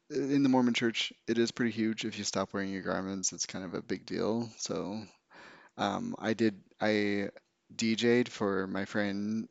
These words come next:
um, and her, like, homeschool, um, group that they, um, and her, I can remember,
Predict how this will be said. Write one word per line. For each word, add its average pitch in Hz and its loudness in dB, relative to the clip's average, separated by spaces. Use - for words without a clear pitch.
um, 98 -6
and 104 -6
her, 101 -4
like, 98 -4
homeschool, 117 -2
um, 107 -6
group 127 2
that 98 -8
they, 110 0
um, 120 -6
and 113 0
her, 110 0
I 123 -2
can 117 -2
remember, 113 6